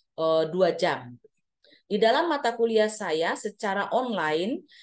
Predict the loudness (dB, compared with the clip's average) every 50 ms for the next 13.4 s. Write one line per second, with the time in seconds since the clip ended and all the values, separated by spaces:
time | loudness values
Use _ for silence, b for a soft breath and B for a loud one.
0 | B B B -6 -6 -4 -2 -2 -2 0 0 0 2 4 6 6 6 6 4 0
1 | 0 0 2 2 2 2 2 0 -2 -2 -2 -2 -2 0 -2 -2 -2 0 0 2
2 | 2 0 0 0 -2 -2 -2 -2 -4 -4 -4 -4 -4 -4 -2 0 0 2 2 2
3 | 2 0 -2 b b b b b b -8 -6 -4 -2 0 0 0 0 0 0 0
4 | 2 0 0 0 -2 -4 -6 -6 -4 -2 -2 -2 0 0 2 2 2 2 2 -2
5 | -4 -6 -6 -4 -4 -6 -6 -8 -12 _ _ _ _ _ _ _ _ _ _ _
6 | -10 -6 -6 -6 -4 -2 -2 0 2 2 0 0 0 -2 -2 0 0 -2 -2 0
7 | 0 0 0 0 -2 -4 -4 -4 -2 -2 -2 -4 -4 -4 -4 -6 -6 -4 -2 -2
8 | -2 -2 -4 -6 -6 -4 -2 -2 -4 -2 -2 -4 -4 -2 0 2 2 4 4 2
9 | 0 -2 -8 -14 _ _ _ _ _ _ _ _ -8 -4 -2 -2 -2 -2 -2 -4
10 | -6 -8 -8 -8 -6 -4 -4 -6 -6 -6 -4 -4 -2 -2 -2 -2 -2 -2 -2 -4
11 | -4 -6 -6 -6 -6 -6 -6 -6 -4 -2 -2 -2 -2 -4 -4 -4 -2 -2 -2 0
12 | 0 2 2 4 2 2 2 -2 -2 -4 -4 -6 -4 -4 -2 0 0 2 0 0
13 | -2 -4 -6 -4 -4 -4 -2 -2